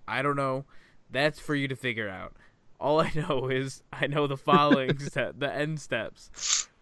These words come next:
Speaker 1: Somebody just gotta make the machine, and then we no longer need money because it materialized everything. Now, that's making it very simplistic. I'm not breaking it down, which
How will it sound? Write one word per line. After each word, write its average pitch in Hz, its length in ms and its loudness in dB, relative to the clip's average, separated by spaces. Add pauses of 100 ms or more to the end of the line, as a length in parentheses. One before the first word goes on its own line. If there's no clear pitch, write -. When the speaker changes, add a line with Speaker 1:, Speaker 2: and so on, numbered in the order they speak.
(520)
Speaker 1:
Somebody 175 380 4
just 175 200 -4
gotta 180 220 4
make 175 260 2
the 170 60 0
machine, 175 440 -2
and 139 120 -4
then 143 100 0
we 147 140 0
no 147 220 0
longer 160 320 2
need 156 160 0
money 151 500 0
because 143 380 -4
it 143 200 -4
materialized 139 920 -2
everything. 92 480 -12 (260)
Now, 160 380 4 (180)
that's 170 240 -2
making 202 360 0
it 190 100 -2
very 165 260 0
simplistic. 143 960 -6 (400)
I'm 110 140 -12
not 139 240 -6
breaking 139 280 -6
it 120 120 -10
down, 127 460 -4 (960)
which 143 340 -8